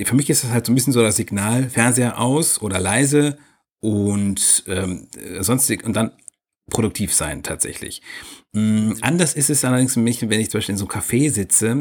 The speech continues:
wo dann irgendwelche Umgebungs-, das, das führe ich ja teilweise auch bewusst herbei. Also dann sage ich so, jetzt verlagere ich mein Büro in die Sonne, wenn sie denn noch da ist.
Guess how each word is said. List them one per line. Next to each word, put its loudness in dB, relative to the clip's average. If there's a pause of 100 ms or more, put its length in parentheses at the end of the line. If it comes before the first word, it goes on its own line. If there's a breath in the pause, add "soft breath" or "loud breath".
(140)
wo 0
dann 2
irgendwelche 0
Umgebungs-, 2
das, -8 (100)
das 0
führe 4
ich 0
ja 0
teilweise -2
auch -12
bewusst 0
herbei. 0
Also -4
dann -8
sage -6
ich -6
so, 0 (340 loud breath)
jetzt 2
verlagere -2
ich -6
mein -4
Büro 0
in 0
die -6
Sonne, 2 (280 loud breath)
wenn -8
sie -4
denn -6
noch -10
da -2
ist. 0